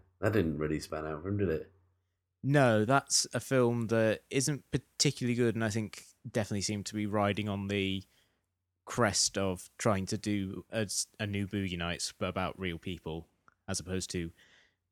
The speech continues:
Speaker 2: thinly veiled versions of real people, and not really working out too well. Although I've heard that there's a director's cut of it that's been doing the circuit recently, because it's one of those ones where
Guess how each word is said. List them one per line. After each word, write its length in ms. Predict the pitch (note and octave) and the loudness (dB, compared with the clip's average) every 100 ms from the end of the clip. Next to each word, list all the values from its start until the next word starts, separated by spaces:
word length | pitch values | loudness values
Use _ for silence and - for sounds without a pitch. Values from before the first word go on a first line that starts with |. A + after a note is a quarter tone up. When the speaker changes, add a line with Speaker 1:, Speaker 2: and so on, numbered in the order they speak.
| - | -20
Speaker 2:
thinly 540 | - - G2 F2+ F2+ F2 | -6 -2 0 0 -2 -2
veiled 400 | F2+ E2+ D#2+ D#2+ | -2 -2 -4 -4
versions 380 | F2+ F2 E2 E2 | -4 -2 -4 -6
of 160 | E2+ - _ - | -8 -12 _ -6
real 160 | F2 E2+ | -4 -2
people, 440 | F2 D#2+ E2 E2+ _ | -6 -4 -6 -8 _
and 300 | F#2 F2 E2 - | -8 -6 -6 -4
not 260 | F#2+ C#2 | -4 -4
really 240 | E2+ F2 E2+ | -2 -2 -2
working 480 | F#2 F2+ - F2+ E2+ | -2 -2 -2 -6 -4
out 220 | E2+ - _ | -6 -8 _
too 260 | - A#2 G2+ | -4 0 0
well. 340 | F#2+ E2+ E2 - | 0 0 -2 -2
Although 220 | G#2+ G2+ | 2 4
I've 140 | G2+ | 4
heard 300 | B2 A#2+ A2 | 4 4 2
that 240 | G2 F#2 - _ _ _ _ _ _ _ _ - | 0 0 -2 _ _ _ _ _ _ _ _ -2
there's 420 | G#2 F#2+ F#2+ F#2 - | 2 4 2 0 -2
a 600 | G#2 F#2+ F#2 F2+ F2 F2 - - | 0 2 2 0 -2 -6 -12 -4
director's 440 | F#2+ A#2+ - C#3 | 0 0 0 -2
cut 160 | - B2+ | 0 0
of 100 | C3 | 0
it 100 | B2+ | 0
that's 140 | A#2 | -2
been 160 | - B2 | -4 -2
doing 320 | B2+ C3 B2 | 2 2 0
the 360 | A#2+ A#2 A2+ A#2 _ | 2 4 4 2 _
circuit 480 | - - A#2+ A2+ A#2+ | -4 2 4 2 -2
recently, 480 | A2 A#2+ - A#2 A2 | 0 -2 0 0 0
because 320 | G#2 A2 F2+ F2 | 0 -2 -2 -4
it's 240 | F#2+ F2+ | -4 -2
one 140 | G2+ | -2
of 60 | F#2 | -2
those 200 | F#2+ F#2 | -2 -2
ones 280 | G2 F#2 F2+ | -2 -4 -2
where 360 | F#2 F2 F2 | 0 0 0